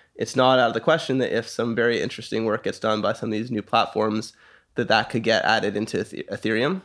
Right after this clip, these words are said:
um, particularly early on right now where, you know, you have,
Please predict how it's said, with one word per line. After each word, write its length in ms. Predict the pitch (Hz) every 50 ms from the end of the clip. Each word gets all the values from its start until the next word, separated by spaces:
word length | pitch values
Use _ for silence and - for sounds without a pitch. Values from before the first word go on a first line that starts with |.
| _ - -
um, 420 | 101 113 117 110 104 104 104 95 87
particularly 600 | - - 127 - - 139 - - 127 120 117 107
early 260 | - 110 110 107 104
on 220 | 107 98 110 107
right 140 | 107 101 110
now 280 | 131 156 170 165 151 135
where, 280 | 123 113 110 - - - _ _ _ _ _ _ _ _
you 80 | - 110
know, 40 | 107
you 160 | 110 110 113
have, 600 | 110 185 - 214 110 101 104 110 - - - -